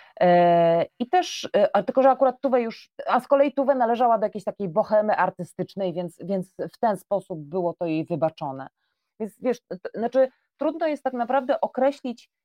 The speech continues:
jakie to były czasy i jaki był stosunek społeczeństwa, dlatego że mamy do czynienia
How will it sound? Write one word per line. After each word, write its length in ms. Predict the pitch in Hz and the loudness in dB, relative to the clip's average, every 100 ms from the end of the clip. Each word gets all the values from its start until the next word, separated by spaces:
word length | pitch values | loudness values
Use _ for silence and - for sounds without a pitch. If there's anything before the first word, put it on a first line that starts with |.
| - | -2
jakie 280 | 247 277 285 | -2 0 -4
to 120 | 233 | -4
były 240 | 220 226 | -4 -6
czasy 440 | 226 247 262 - 226 | -2 -2 -2 -4 -12
i 120 | 208 | -4
jaki 240 | 240 240 | -4 -4
był 140 | 214 214 | -10 -10
stosunek 460 | - 220 254 240 | -12 -8 -6 -6
społeczeństwa, 800 | - 208 208 302 311 285 - 208 | -6 -4 -2 -2 -2 -4 0 0
dlatego 340 | 208 220 240 247 | 0 -4 -4 -2
że 100 | 233 | -2
mamy 260 | 226 254 | -2 -2
do 120 | 240 | -4
czynienia 600 | 240 226 220 226 240 240 | -8 -8 -8 -6 -4 -6